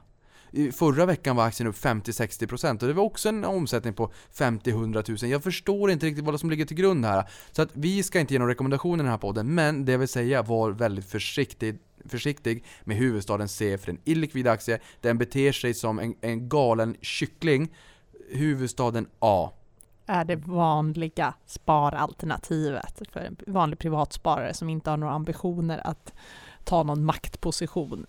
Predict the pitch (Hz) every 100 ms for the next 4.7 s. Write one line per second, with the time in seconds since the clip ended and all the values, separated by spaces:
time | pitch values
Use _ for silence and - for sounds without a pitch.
0 | _ - 143 107 85 58 87 101 - -
1 | 175 170 - - - - - - - -
2 | - _ - - 123 - - 98 - 202
3 | 190 - 190 123 202 170 165 151 151 175
4 | - 151 160 151 143 143